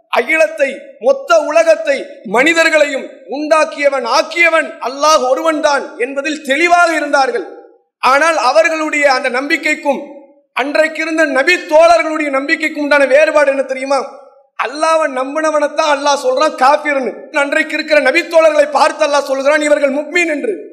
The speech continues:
ஏன் இவர்களை அல்லாஹ் காஃபிர் என்றான், ஏன் இவர்களை முஃமின் என்றான் தெரியுமா? ரெண்டு பேருக்கு ஒரே ஒரு வேவ் தான் ஓடுது, ஒரே ஒரு பிரச்சனை தான்,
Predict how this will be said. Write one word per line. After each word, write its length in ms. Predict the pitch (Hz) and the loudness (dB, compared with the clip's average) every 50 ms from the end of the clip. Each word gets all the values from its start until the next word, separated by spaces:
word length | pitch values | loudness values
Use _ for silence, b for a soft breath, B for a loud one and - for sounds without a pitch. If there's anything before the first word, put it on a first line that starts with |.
| - - _ _ _ | -20 -20 _ _ _
ஏன் 360 | _ 214 262 285 330 349 349 | _ -2 2 2 4 4 4
இவர்களை 400 | 339 330 311 302 302 294 294 294 | 4 4 4 4 4 6 6 4
அல்லாஹ் 360 | 277 240 285 302 311 294 294 - | 4 2 0 -2 -2 -2 -2 0
காஃபிர் 340 | 269 277 330 330 330 320 320 | 0 0 0 0 -2 -6 -6
என்றான், 440 | 302 285 277 269 269 254 220 190 - - - - _ _ | -6 -4 -4 -2 -2 -2 -4 -6 -12 -16 -20 -20 _ _
ஏன் 340 | _ 196 254 285 330 349 359 | _ -2 2 2 4 4 2
இவர்களை 420 | 359 349 330 311 320 302 311 302 294 | 2 2 2 2 4 4 2 2 2
முஃமின் 380 | 277 285 285 - 339 359 339 | 0 -4 -4 -2 -2 0 0
என்றான் 300 | 330 302 285 302 294 285 | 0 2 2 0 0 0
தெரியுமா? 500 | 294 285 277 269 269 269 254 233 - - - | -2 -6 -6 -4 -2 0 0 0 -2 -4 -4
ரெண்டு 340 | 214 247 277 294 294 302 | -2 -2 -2 0 -2 0
பேருக்கு 280 | 262 285 285 285 285 285 | 2 2 2 2 0 -2
ஒரே 380 | 262 262 269 277 294 311 302 294 | 2 4 6 6 6 6 4 4
ஒரு 220 | 262 262 262 285 | 2 0 -2 2
வேவ் 260 | 269 262 285 294 294 | 4 4 4 4 4
தான் 140 | 285 285 277 | 2 0 2
ஓடுது, 280 | 247 240 233 226 208 175 - - - - - - _ _ | 2 2 0 0 -4 -6 -8 -12 -18 -20 -20 -20 _ _
ஒரே 260 | - 226 262 269 294 330 349 339 339 | -2 2 6 6 8 8 6 6 6
ஒரு 180 | 330 320 320 | 4 2 2
பிரச்சனை 400 | 320 311 294 - - 311 302 302 | 0 -4 -4 -2 -2 -2 -2 0
தான், 340 | 285 277 233 190 - - - | 0 0 0 -2 -6 -12 -18